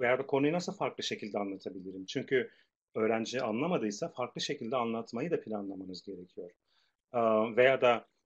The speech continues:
herkesin öğrenme hızı aynı olmadığı için bir konuyu bir şekilde anlattınız. Farklı şekilde nasıl anlatacaksınız? Öğrenci onu kapabilsin. Ee, e,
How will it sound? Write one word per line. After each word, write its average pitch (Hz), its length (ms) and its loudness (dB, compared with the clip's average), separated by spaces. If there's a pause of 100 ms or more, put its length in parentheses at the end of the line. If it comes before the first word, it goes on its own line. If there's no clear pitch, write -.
herkesin 131 560 -2
öğrenme 117 380 2
hızı 123 260 -2
aynı 117 260 2
olmadığı 107 380 0
için 104 280 -6
bir 117 120 -6
konuyu 117 280 -4
bir - 40 -8
şekilde 110 400 -4
anlattınız. 107 680 -6 (320)
Farklı 127 260 -2
şekilde 151 400 -2
nasıl 135 220 -2
anlatacaksınız? 110 1000 -4 (120)
Öğrenci 117 420 0
onu 113 200 -2
kapabilsin. 98 720 -8 (560)
Ee, 120 300 6 (800)
e, 113 380 4